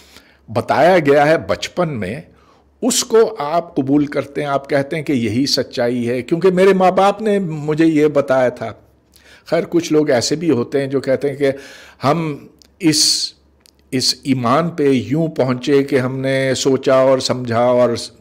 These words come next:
बहुत से बड़े-बड़े सवाल हैं, फर-, मसलन ये कि कायनात को किसने बनाया, ये कानून किसने बनाए, वगैरह वगैरह। तो वो पिस-, वो फिर किसी एक नतीजे पर पहुँचते हैं और फिर उससे वो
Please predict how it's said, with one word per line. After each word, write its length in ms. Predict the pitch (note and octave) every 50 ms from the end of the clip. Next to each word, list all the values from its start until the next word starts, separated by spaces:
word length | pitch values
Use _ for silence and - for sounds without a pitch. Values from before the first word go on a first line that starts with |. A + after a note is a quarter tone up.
| _ _ -
बहुत 920 | C3+ B2+ C3 B2+ B2+ B2+ B2 B2 B2+ B2+ A#2+ A#2 A2 A2+ C3 C3 C3 -
से 140 | - C#3
बड़े-बड़े 500 | B2 G#2+ A#2+ B2 C3 B2+ B2+ C3 B2+ C3
सवाल 480 | B2+ - C3 B2+ A#2+ A2+ A#2+ B2 B2 A2+
हैं, 340 | A2+ B2 A#2+ A#2+ A#2 A2+ - - - - - - _ - B2+ B2 - - - _ _ _ _ _ _
फर-, 400 | _ - C3 B2 B2 B2+ B2 B2+ D3
मसलन 440 | C#3+ C3 B2+ - - D3 C3 B2 A#2+
ये 200 | A#2 B2 C3 B2+
कि 220 | B2+ C3 B2+ B2 A#2+ B2 - - - _ _ _ _ _ _ _ _ _ _ _ _ _ _ -
कायनात 440 | B2 A2+ A#2 A#2 B2 A#2+ B2+ B2 -
को 120 | C#3 B2+
किसने 380 | B2+ - C3 - - C#3 B2+ B2+
बनाया, 520 | B2 A#2+ A#2 B2 A#2+ A#2+ A#2+ A#2+ A#2+ A#2+
ये 360 | A#2+ A#2 B2 B2 B2 A#2+ B2 - - - - - _ _ _ _
कानून 360 | B2 A#2+ B2 B2+ C3 C3 C3
किसने 420 | A#2+ - C3+ B2 - - C#3+ B2+ B2
बनाए, 440 | B2 A#2 A2+ A#2 A2+ A#2 A#2+ A#2+
वगैरह 400 | A#2+ A2+ A2+ A2 A2 A2+ A2 A2+
वगैरह। 400 | A2+ A2 A2+ A#2 A#2+ A#2+ B2 B2+
तो 380 | B2+ - D3+ C#3+ D3+ D3+ D3 - - - - A2
वो 220 | A2 C3 D3 D3+
पिस-, 420 | D3+ D3+ D3+ - - - - - C3+ B2+
वो 300 | - C3+ A#2+ C3+ D3+ D3 D3
फिर 140 | - C#3 C#3
किसी 360 | C#3 - C3 - - D3+ B2+
एक 140 | B2+ B2+ B2
नतीजे 380 | A#2 G#2+ - B2+ A#2+ A#2 D3 C#3+
पर 220 | D3 - C#3+ C#3
पहुँचते 480 | C3 - - E3 B2+ B2 A#2+ - - F3+
हैं 40 | D#3+
और 120 | D3+ D3+ -
फिर 100 | E3+ E3+
उससे 360 | F3 - A3 G#3 - - A3+
वो 300 | A3 A3 G3+ F#3+ - -